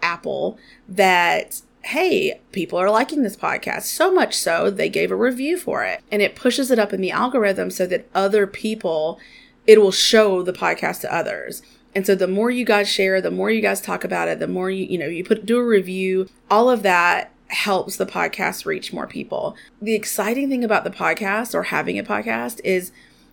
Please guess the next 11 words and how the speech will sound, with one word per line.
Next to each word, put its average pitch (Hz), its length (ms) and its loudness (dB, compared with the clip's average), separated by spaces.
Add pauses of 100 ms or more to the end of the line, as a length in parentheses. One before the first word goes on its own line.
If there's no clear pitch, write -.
(160)
I've 208 200 4
seriously 190 540 0
gotten 170 600 -2
more 185 580 -2 (280)
messages, 208 1120 0
replies, 190 960 0 (420)
comments 190 720 0
from 180 180 -4
you 180 140 -4
guys 170 380 0
saying, 170 760 -4